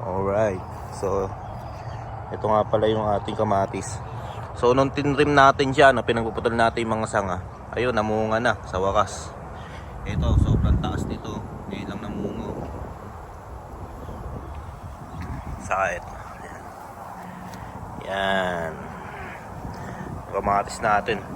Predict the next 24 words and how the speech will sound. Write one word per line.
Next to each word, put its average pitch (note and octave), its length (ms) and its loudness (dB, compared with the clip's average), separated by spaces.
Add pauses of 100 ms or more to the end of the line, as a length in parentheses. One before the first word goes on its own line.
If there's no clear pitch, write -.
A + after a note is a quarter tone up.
Laki G2 140 -4 (100)
na G2+ 80 0
ng F#2+ 80 -2
bunga, G2+ 400 0
oh. G2+ 60 -8 (2500)
Kaya G#2 160 -6
lang A2+ 80 -2
may G#2+ 160 -8
tama. G2 400 -4 (880)
Hindi A#2+ 160 -4
ko A2 80 -4
alam A2 240 2
kung G2 80 0
ba't G2 160 -4
may G#2 80 0
kumakain G#2+ 640 6
yata G#2 440 10 (120)
na - 240 8
ano, - 40 -4 (440)
insekto. - 560 2 (3250)
Dami G2+ 320 2
ng G#2+ 160 0
bunga, A#2 480 2
oh, C3+ 80 0